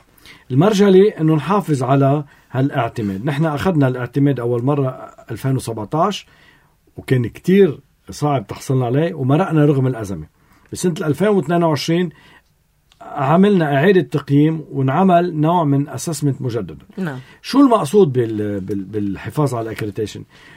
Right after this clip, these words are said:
Speaker 1: إذا بنضل مثل ما نحن بنكون عم نرجع لورا، لأن المجتمع ماشي، بدنا نضل نطور برامجنا، بدنا نضل ندخل أفكار جديدة، بدنا نضل نشتغل على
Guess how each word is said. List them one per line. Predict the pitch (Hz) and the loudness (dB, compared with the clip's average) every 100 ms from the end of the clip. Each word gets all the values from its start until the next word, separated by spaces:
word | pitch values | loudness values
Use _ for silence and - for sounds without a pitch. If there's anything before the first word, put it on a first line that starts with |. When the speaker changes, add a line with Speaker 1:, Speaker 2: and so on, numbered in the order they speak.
| - - _ _ _ | -20 -20 _ _ _
Speaker 1:
إذا | 151 151 | 2 4
بنضل | 151 147 151 180 214 196 | 4 4 4 6 6 6
مثل | 175 170 | 2 -2
ما | 160 | -2
نحن | 165 147 151 | -2 -2 0
بنكون | 143 135 139 | 0 0 0
عم | 131 | 0
نرجع | 127 117 | 0 -2
لورا، | 117 123 135 | -2 0 0
لأن | 117 113 | -2 -4
المجتمع | 117 131 117 104 | -6 -6 -6 -6
ماشي، | 95 92 - | -6 -6 -6
بدنا | 120 131 | -4 -2
نضل | 127 180 | 0 2
نطور | 175 139 170 160 131 | 0 0 2 4 4
برامجنا، | 127 120 131 117 156 - _ _ _ _ _ _ | 0 -2 -2 -4 -8 -10 _ _ _ _ _ _
بدنا | 127 131 | 0 4
نضل | 135 160 175 147 135 _ _ 127 | 4 4 4 2 -4 _ _ -10
ندخل | 127 120 123 185 - 143 131 117 - | -6 -2 0 0 0 0 0 -2 -12
أفكار | - - 170 170 143 | -14 -2 2 4 2
جديدة، | 98 131 131 143 185 _ _ _ _ | 2 2 2 0 -4 _ _ _ _
بدنا | 123 127 139 | -2 2 2
نضل | 151 165 | 2 2
نشتغل | 143 - 185 156 | 0 0 0 2
على | 117 127 127 | 0 -2 -2